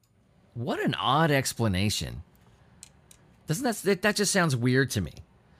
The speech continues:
Like, either this guy was taking credit for something he didn't do,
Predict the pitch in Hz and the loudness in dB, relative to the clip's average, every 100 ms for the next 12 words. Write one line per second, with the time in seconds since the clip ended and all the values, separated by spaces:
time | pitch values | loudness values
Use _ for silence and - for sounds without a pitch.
0 | _ _ 123 123 139 156 147 131 123 104 | _ _ -2 0 2 2 4 4 4 0
1 | - - - - - - 113 147 - 143 | -12 -20 -20 -20 -20 -8 0 0 2 2
2 | 123 110 - 131 107 95 117 127 131 120 | 2 0 2 0 0 0 2 2 2 0
3 | - 123 123 107 110 113 110 90 123 98 | 0 0 0 0 2 2 4 4 4 4
4 | 82 | 0